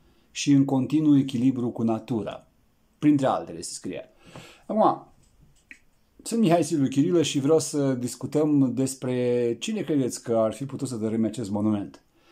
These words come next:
Un nebun conspiraționist sau un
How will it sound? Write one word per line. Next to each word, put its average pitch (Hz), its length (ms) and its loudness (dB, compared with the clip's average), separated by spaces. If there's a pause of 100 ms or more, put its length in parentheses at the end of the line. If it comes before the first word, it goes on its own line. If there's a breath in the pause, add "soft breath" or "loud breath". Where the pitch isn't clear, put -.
(500 soft breath)
Un 127 220 2
nebun 120 420 2
conspiraționist 117 1080 -2 (680)
sau 139 600 0
un 127 400 0